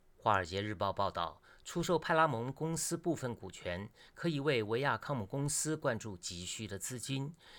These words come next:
也可能有助于派拉蒙的影片进入中国市场。尽管这个交易看来并不平顺，但如果道曼能让买主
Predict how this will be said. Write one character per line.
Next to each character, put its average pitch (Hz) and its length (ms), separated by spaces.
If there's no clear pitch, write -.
也 185 180
可 127 160
能 107 180
有 104 180
助 135 200
于 107 120
派 131 200
拉 131 120
蒙 104 200
的 120 100
影 87 240
片 127 260
进 120 220
入 95 200
中 117 200
国 92 140
市 113 200
场。 - 280
尽 190 160
管 180 160
这 170 80
个 165 80
交 165 200
易 143 160
看 - 160
来 107 120
并 107 180
不 113 80
平 95 240
顺， 113 260
但 180 160
如 160 160
果 151 240
道 185 140
曼 180 180
能 117 160
让 143 180
买 110 300
主 110 320